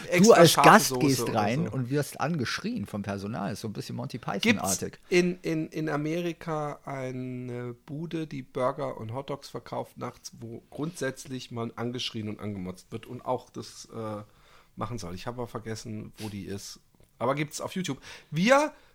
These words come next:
Speaker 1: ähm, schweifen ab.
Speaker 2: Ja.
Speaker 1: Wir wollen doch jetzt
Speaker 2: Nee, wir
Speaker 1: endlich
Speaker 2: sind eigentlich
Speaker 1: in
Speaker 2: mittendrin. Du
Speaker 1: Kappen
Speaker 2: warst am Titisee
Speaker 1: uns
Speaker 2: und da
Speaker 1: bera-,
Speaker 2: war ich
Speaker 1: ich weiß,
Speaker 2: auch.
Speaker 1: ich weiß,
Speaker 2: Da
Speaker 1: ich
Speaker 2: war
Speaker 1: bin
Speaker 2: ich
Speaker 1: der
Speaker 2: auch.
Speaker 1: König, der König der,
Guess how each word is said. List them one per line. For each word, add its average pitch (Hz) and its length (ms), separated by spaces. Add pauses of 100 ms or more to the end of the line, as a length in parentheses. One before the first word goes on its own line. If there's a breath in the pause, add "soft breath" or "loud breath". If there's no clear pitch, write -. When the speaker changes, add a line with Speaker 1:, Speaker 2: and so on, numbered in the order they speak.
(160)
Speaker 1:
ähm, 160 480
schweifen 175 480
ab. 156 220
Speaker 2:
Ja. 165 220
Speaker 1:
Wir 131 140
wollen 165 220
doch 196 120
jetzt 180 80
Speaker 2:
Nee, 254 60
wir 277 40
Speaker 1:
endlich 190 160
Speaker 2:
sind 294 120
eigentlich 285 160
Speaker 1:
in 139 60
Speaker 2:
mittendrin. 247 280
Du - 20
Speaker 1:
Kappen 202 240
Speaker 2:
warst 233 240
am 226 80
Titisee 220 440
Speaker 1:
uns 123 80
Speaker 2:
und 113 120
da 127 120
Speaker 1:
bera-, 139 100
Speaker 2:
war 160 80
ich 160 140
Speaker 1:
ich - 20
weiß, 147 300
Speaker 2:
auch. - 40
Speaker 1:
ich 123 160
weiß, 110 320
Speaker 2:
Da 92 140
Speaker 1:
ich 85 40
Speaker 2:
war 92 80
Speaker 1:
bin 127 80
Speaker 2:
ich 131 60
Speaker 1:
der - 120
Speaker 2:
auch. 143 200
Speaker 1:
König, 143 600
der 123 100
König 165 500
der, 117 320